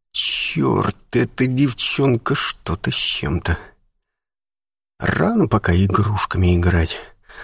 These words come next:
Сначала научимся играть без них. «Ты точно девственница?» спрашиваю, двигая бедрами, отчего она невольно шумно выдыхает. «Когда проверяла в последний раз,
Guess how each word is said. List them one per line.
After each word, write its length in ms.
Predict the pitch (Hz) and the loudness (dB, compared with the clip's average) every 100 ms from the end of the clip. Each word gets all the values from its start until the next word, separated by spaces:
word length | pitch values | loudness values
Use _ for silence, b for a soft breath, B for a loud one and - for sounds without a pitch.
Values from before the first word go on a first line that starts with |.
| B | B
Сначала 560 | - - 101 104 - - | -8 -4 0 0 0 2
научимся 720 | 156 139 139 - 117 - 98 | 2 4 2 2 2 2 0
играть 500 | 117 98 95 98 - | 0 0 0 0 -2
без 260 | - 98 95 | -2 0 2
них. 520 | 98 90 85 - - _ _ _ _ _ _ _ _ _ _ | 2 2 0 -2 -6 _ _ _ _ _ _ _ _ _ _
«Ты 140 | - 98 | -2 -2
точно 580 | - 180 - - 226 | 0 -2 0 0 2
девственница?» 920 | 196 127 90 - - 82 82 - 78 76 - _ _ _ _ _ _ _ | 2 2 0 -2 -2 0 0 -2 -4 -4 -6 _ _ _ _ _ _ _
спрашиваю, 760 | - - - 113 - 123 123 | -8 -6 0 0 0 0 2
двигая 400 | 120 123 120 120 | 2 2 2 2
бедрами, 580 | 117 113 143 156 170 180 - | 2 2 2 2 2 2 0
отчего 520 | - - - 160 165 | -6 -6 -4 2 4
она 140 | 160 156 | 4 4
невольно 580 | 151 147 160 170 165 | 4 4 4 4 2
шумно 480 | 156 - 156 156 156 | 0 0 2 4 2
выдыхает. 960 | 151 151 151 - - 139 120 110 - - - _ _ _ _ _ _ _ _ _ _ _ _ _ - - | 2 0 -2 -4 -6 -4 0 -2 -4 -14 -20 _ _ _ _ _ _ _ _ _ _ _ _ _ -20 -6
«Когда 380 | - 185 - 190 | 0 0 2 0
проверяла 560 | - 196 190 185 180 | 2 4 6 6 4
в 120 | 170 - | 2 0
последний 480 | 175 - 175 185 | -2 0 2 4
раз, 380 | 202 254 - - | 2 0 -6 -8